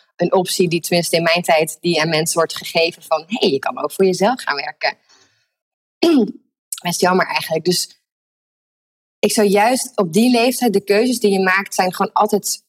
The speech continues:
zo belangrijk voor de rest van je leven. Dus ik zou heel goed nadenken over, "Hey, eh, wat wil ik en wat kan ik allemaal en wat is er mogelijk voor mij?" En daarin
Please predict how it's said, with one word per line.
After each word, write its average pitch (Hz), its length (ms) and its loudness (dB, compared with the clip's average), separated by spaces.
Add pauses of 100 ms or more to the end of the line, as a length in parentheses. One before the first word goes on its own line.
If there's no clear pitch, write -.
(120)
zo 208 260 2
belangrijk 190 400 0
voor 180 120 -2
de 170 80 2
rest 190 200 2
van 175 120 -2
je 160 100 0
leven. 156 360 2
Dus 160 140 -2
ik - 80 -12
zou 175 160 2
heel 233 220 2
goed 196 220 -2
nadenken 180 540 0
over, 185 180 -4
"Hey, 196 320 0 (540)
eh, 165 380 4 (300)
wat 185 220 0
wil 220 180 2
ik 190 220 0
en 170 160 -2
wat 175 160 -2
kan 208 180 2
ik 220 100 0
allemaal 156 540 2
en 165 140 -6
wat 175 140 -2
is 180 140 -8
er 180 140 0
mogelijk 196 380 0
voor 160 140 0
mij?" 143 240 0
En 156 120 -6
daarin 170 400 2